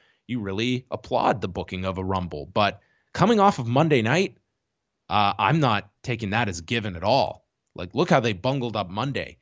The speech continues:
And we're asking them to kind of do a miniature version of that with this Rumble, which comes down to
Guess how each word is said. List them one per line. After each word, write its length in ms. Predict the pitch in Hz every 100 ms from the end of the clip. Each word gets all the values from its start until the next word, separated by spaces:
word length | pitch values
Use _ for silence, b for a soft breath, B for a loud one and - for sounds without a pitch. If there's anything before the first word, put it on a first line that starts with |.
| _
And 180 | - 113
we're 120 | 117
asking 440 | - 131 - 120 101
them 140 | 98
to 100 | 107
kind 360 | - - 233 285
of 140 | 139
do 180 | 151 165
a 40 | 120
miniature 380 | 139 147 139
version 360 | 113 147 156 113
of 80 | 90
that 320 | 92 92 - b b
with 140 | 123 120
this 180 | 127 127
Rumble, 400 | 175 214 90 85
which 180 | 98
comes 220 | - 120 95
down 260 | 113 113 107
to 220 | 98